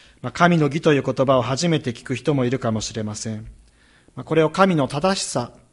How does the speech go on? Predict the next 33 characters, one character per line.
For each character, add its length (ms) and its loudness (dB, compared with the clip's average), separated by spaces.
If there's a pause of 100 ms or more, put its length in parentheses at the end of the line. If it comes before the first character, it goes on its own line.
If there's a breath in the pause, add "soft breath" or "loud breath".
(280)
そ 140 -6
の 80 -2
よ 80 2
う 40 0
に 60 0
理 120 -4
解 180 0
し 60 -10
た 120 -2
ら 80 2
よ 100 2
り 120 -2
分 160 -2
か 80 -2
り 80 -4
や 140 -2
す 160 -6
い 80 -6
か 160 -8
と 100 -6
思 160 -6
い 60 -6
ま 120 -8
す。 240 -10 (800 loud breath)
ま 100 -10
た、 100 -4
福 240 0
音 180 2
と 140 0
い 20 6
う 20 0
の 140 2
は、 260 -2